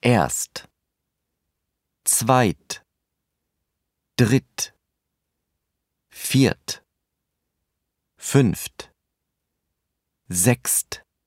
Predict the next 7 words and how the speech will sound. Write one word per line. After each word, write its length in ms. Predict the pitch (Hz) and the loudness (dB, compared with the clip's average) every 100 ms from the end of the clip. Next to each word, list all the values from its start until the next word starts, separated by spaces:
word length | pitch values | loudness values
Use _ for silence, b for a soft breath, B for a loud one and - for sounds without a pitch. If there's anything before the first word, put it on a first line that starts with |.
| _ _ _ _ _ _ _ _ _ _ _ | _ _ _ _ _ _ _ _ _ _ _
siebt, 760 | 92 92 123 - - - - - _ _ _ _ _ _ _ _ _ _ _ _ - | -6 0 0 0 -8 -14 -14 -16 _ _ _ _ _ _ _ _ _ _ _ _ 0
acht, 600 | 101 107 - - - - _ _ _ _ _ _ _ _ _ _ _ _ _ | 0 0 -8 -14 -14 -14 _ _ _ _ _ _ _ _ _ _ _ _ _
neunt, 720 | 95 90 85 110 123 - - _ _ _ _ _ _ _ _ _ _ _ _ _ | 0 2 4 4 2 -6 -14 _ _ _ _ _ _ _ _ _ _ _ _ _
zehnt, 640 | - - 110 73 - - - _ _ _ _ _ _ _ _ _ _ _ _ _ | -2 2 2 0 -6 -14 -16 _ _ _ _ _ _ _ _ _ _ _ _ _
elft, 680 | 117 110 - - - - - _ _ _ _ _ _ _ _ _ _ _ _ _ | 2 2 0 -8 -12 -12 -14 _ _ _ _ _ _ _ _ _ _ _ _ _
zwölft, 880 | - - 90 104 107 73 - - - _ _ _ _ _ _ _ _ _ _ _ _ _ - | -6 -4 0 2 2 0 -8 -16 -20 _ _ _ _ _ _ _ _ _ _ _ _ _ -6
dreizehnt, 920 | - 82 113 - 110 82 50 - | -2 0 0 2 2 2 -2 -10